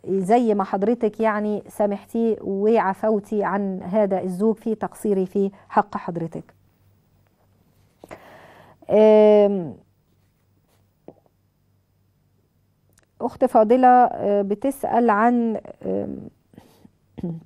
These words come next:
السؤال مش واضح. أيوة، بتقول إنها ندرت ندر ولسه ما عملتهوش، وندرت ندر تاني ولسه ما عملتهوش، ما الحكم؟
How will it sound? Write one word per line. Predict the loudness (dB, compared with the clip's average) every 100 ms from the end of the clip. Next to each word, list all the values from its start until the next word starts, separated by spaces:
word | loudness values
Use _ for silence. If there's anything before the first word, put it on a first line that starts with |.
| _ _ _ _ _ _ _ -20 -18
السؤال | -14 -6 -4 -4
مش | -4 -4
واضح. | -2 0 -4 -8 _ _ -20 _ _ _ -4
أيوة، | -2 -2 -6 -12 _ _ _ _ _ _ _ _
بتقول | -4 -2 0 2
إنها | 2 2 4 4
ندرت | 4 4 2 -2 -4
ندر | 0 0 2 0 0 -8 -18 _ _ _ _ _ -2
ولسه | 2 2 4
ما | 2
عملتهوش، | 2 0 -2 -2 -4 -2
وندرت | 0 0 0 -2
ندر | -4 -2
تاني | -2 0 0 0
ولسه | 0 0 0
ما | -2
عملتهوش، | -2 -4 -4 -4 -2 -2
ما |
الحكم؟ | -2 0 0 -2